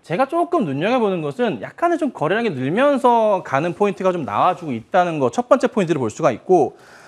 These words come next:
그 다음으로 보는 게 올해 사상 최대 영업이익이 현재 예상이 좀 되고 있습니다. 근데 케이지 스틸이 재밌는 건 뭐냐면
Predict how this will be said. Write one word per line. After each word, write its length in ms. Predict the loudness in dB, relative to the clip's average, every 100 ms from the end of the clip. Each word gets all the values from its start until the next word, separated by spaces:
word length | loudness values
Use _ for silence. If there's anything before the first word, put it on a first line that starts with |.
| -2
그 140 | 4
다음으로 360 | 6 6 6 4
보는 280 | 2 0 0
게 440 | 2 2 0 -6 _ _ _ _ _ _ -4
올해 260 | 2 4 4
사상 420 | 4 4 4 2
최대 340 | 0 0 2
영업이익이 580 | 2 2 2 0 -4 -2
현재 260 | -2 -2 -2
예상이 340 | -2 -2 -2
좀 120 | -6
되고 240 | -6 -8 -8
있습니다. 440 | -10 -14 -16 -6
근데 600 | 0 2 4 2 -4 -10 _ _ _ _ _ _
케이지 640 | 0 2 4 2 2 2 0
스틸이 920 | -2 -6 -2 0 0 0 0 -2 -6 -16 _ _
재밌는 480 | -2 0 2 2 2
건 140 | 2
뭐냐면 720 | 0 0 0 2 2 0 -2